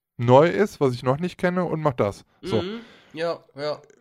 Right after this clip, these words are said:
Speaker 1: Äh, im, im Sinne von Toverland ist es zum Beispiel aber so, dass da ja grundsätzlich fast immer alles <laughs> neu ist. Deswegen, da lohnt sich das immer so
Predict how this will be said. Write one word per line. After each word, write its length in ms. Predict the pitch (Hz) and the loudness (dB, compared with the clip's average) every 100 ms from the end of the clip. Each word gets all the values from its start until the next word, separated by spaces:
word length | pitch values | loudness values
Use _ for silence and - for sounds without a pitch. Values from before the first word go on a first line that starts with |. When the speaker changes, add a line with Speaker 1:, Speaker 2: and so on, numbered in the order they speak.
| _ - | _ -10
Speaker 1:
Äh, 100 | - | -6
im, 140 | 147 156 | -4 0
im 140 | 160 | 4
Sinne 120 | 170 | 4
von 160 | 151 143 | 4 4
Toverland 460 | 208 262 156 127 131 | 6 8 8 6 2
ist 80 | |
es 120 | 143 147 | -6 -2
zum 100 | 151 | 0
Beispiel 300 | 151 160 143 | 2 2 2
aber 180 | 160 | 2
so, 320 | 156 170 180 - | 2 2 2 0
dass 180 | 139 120 | -6 -2
da 220 | 143 139 | 2 4
ja 360 | 135 135 135 - - 120 | 4 4 2 0 -8 -6
grundsätzlich 560 | 127 131 147 147 131 - | -4 0 0 -2 -6 -4
fast 180 | 127 | -4
immer 220 | 143 139 - | -2 0 2
alles 280 | 156 127 | 2 2
<laughs> 0 | |
neu 100 | 127 - | 2 4
ist. 360 | 170 127 110 - - | 6 6 2 -2 -4
Deswegen, 400 | 110 139 131 - - | 0 2 0 -2 4
da 120 | 123 | 6
lohnt 240 | 156 226 | 6 2
sich 80 | - | -2
das 160 | 120 110 | -6 -6
immer 280 | 110 101 | -6 -6
so 120 | 95 | -8